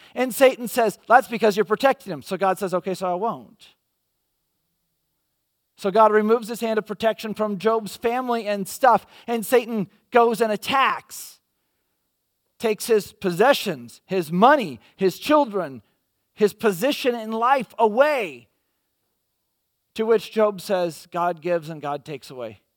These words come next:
He knows what he's doing and he's in charge. So Satan comes back to God and God says, "Hey, you haven't been able to ruin Job yet." And he said, "That's because you won't let me touch him. If you let me afflict him, he'll curse you." And God says, "So go ahead." And he removes his hand of protection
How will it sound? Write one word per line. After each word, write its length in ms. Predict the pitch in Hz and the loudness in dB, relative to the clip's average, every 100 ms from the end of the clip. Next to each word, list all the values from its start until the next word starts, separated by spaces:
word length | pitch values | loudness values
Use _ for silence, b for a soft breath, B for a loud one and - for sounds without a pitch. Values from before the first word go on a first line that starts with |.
| _ _ _ _ _ _ | _ _ _ _ _ _
He 140 | - 170 | -12 -4
knows 200 | 170 165 | -4 -2
what 80 | 190 | -4
he's 120 | 170 | -4
doing 260 | 165 151 | -6 -8
and 100 | 139 | -10
he's 160 | 135 135 | -12 -12
in 120 | 135 | -12
charge. 440 | - 151 120 113 b b | -8 -8 -8 -12 b b
So 140 | - 196 | -6 -2
Satan 280 | 214 196 | -2 -2
comes 200 | 214 214 | -4 -4
back 260 | 165 214 196 | -4 -4 -4
to 60 | 202 | 2
God 360 | 277 262 196 | 6 6 6
and 120 | 185 | 0
God 240 | 185 202 185 | 0 0 0
says, 160 | 208 | -2
"Hey, 260 | 190 269 160 b - | 2 2 2 b 0
you 120 | 214 | 2
haven't 180 | 233 233 | 2 2
been 100 | 247 | 0
able 140 | 240 | 0
to 80 | 233 | 0
ruin 340 | 247 247 240 | 0 0 -2
Job 400 | 190 302 359 320 | 6 10 10 8
yet." 220 | 254 190 | 2 2
And 80 | 214 | 0
he 60 | 226 | -6
said, 180 | 233 190 | -2 0
"That's 200 | 226 - | 0 -2
because 320 | 254 262 196 | -4 -2 0
you 80 | 240 | 0
won't 160 | 240 | 0
let 140 | 233 226 | 0 -4
me 140 | 233 | -8
touch 360 | - 311 320 254 | -4 -2 -2 -2
him. 340 | 254 170 135 b b b b | -4 -4 -10 b b b b
If 80 | |
you 80 | 220 | 2
let 160 | 254 277 | 4 4
me 220 | 269 220 b - | 0 -10 b 2
afflict 480 | 233 - 302 - | 2 4 0 0
him, 420 | - 294 359 285 185 - | -6 0 2 2 -2 0
he'll 180 | 262 | 0
curse 420 | - 311 320 - 277 | 2 2 2 0 -4
you." 260 | 233 165 b | -2 -2 b
And 140 | 208 220 | -8 2
God 220 | 226 220 | 4 4
says, 220 | 226 214 | 0 -6
"So 100 | 220 | -4
go 160 | 202 208 | 0 0
ahead." 300 | 208 214 151 | 2 -2 -4
And 80 | 170 | -6
he 60 | |
removes 340 | 175 185 233 196 | -4 -4 -4 -6
his 140 | 196 | -8
hand 180 | 208 220 | -8 -8
of 140 | 208 | -8
protection 520 | 214 202 226 - 196 | -8 -6 -6 -6 -10